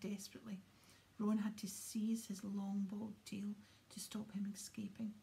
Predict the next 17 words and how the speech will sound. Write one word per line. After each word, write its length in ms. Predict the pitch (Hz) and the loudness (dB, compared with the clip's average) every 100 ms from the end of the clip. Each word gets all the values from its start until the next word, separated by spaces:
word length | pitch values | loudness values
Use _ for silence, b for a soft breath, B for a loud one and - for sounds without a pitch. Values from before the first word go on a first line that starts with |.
| - B B B - | -20 B B B -6
Crookshanks 640 | 254 - - 196 180 - | -4 -2 -2 0 0 -4
stood 280 | - 240 233 | -4 0 2
up 200 | 202 - | 0 0
on 180 | 208 185 | 4 4
Black's 480 | 214 196 185 - - | 4 0 -2 -6 -4
lap 260 | 226 196 - - | -2 -2 -4 0
and 160 | 208 | 4
made 160 | 202 208 | 4 2
a 40 | |
soft 460 | 208 - 208 196 - | -2 -6 -6 -6 -8
hissing 360 | 202 - 226 220 | -8 -2 0 2
noise. 440 | 226 226 220 - - B B B B B - | 4 4 0 -8 -20 B B B B B 2
Lupin 460 | 220 226 214 196 | 4 6 4 4
moved 240 | 196 196 - | 4 0 -6
closer 400 | - 202 - 208 | -8 -6 -6 -8
to 200 | - 208 | -6 -4
Ron. 320 | 202 208 202 | 0 0 0